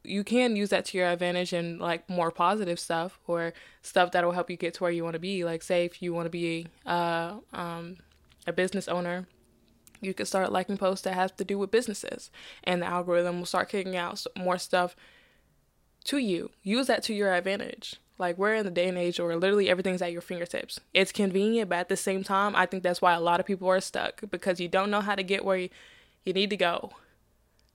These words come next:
without it being at your fingertips. And then you see everybody else doing it, you're like, "Oh, there's too many people." If I,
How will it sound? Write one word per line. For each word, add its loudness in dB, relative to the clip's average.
without 4
it 0
being 2
at -2
your -2
fingertips. -6
And -2
then 0
you -4
see 2
everybody 4
else 4
doing 4
it, 2
you're 2
like, 0
"Oh, 4
there's 0
too 4
many 2
people." -4
If 4
I, 6